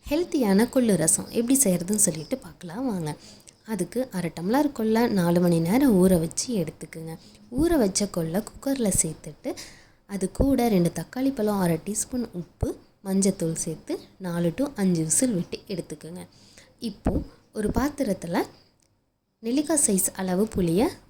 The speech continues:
ஊற வச்சு எடுத்துக்குங்க. விசில் அடங்குனதும் வேக வச்ச தக்காளி பழத்தை புளியோட சேர்த்து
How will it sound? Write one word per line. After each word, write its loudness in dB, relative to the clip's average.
ஊற 0
வச்சு -2
எடுத்துக்குங்க. -4
விசில் 0
அடங்குனதும் 2
வேக 0
வச்ச 0
தக்காளி -2
பழத்தை -6
புளியோட 2
சேர்த்து 0